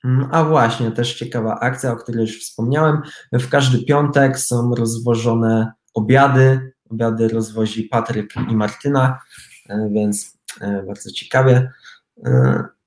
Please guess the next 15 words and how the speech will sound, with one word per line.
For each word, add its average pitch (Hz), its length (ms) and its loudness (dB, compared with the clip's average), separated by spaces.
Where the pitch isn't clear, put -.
do 139 100 6
niedawna 165 460 6
pomagaliśmy 139 680 4
pewnemu 135 500 4
niepełnosprawnemu 127 1400 2
panu 113 480 2
na 104 300 -4
Śródmieściu, 123 840 -2
e, 120 220 2
który 143 360 0
okazało 131 560 4
się, 123 420 0
że 117 200 0
niedawno 117 580 2
niestety, 113 580 0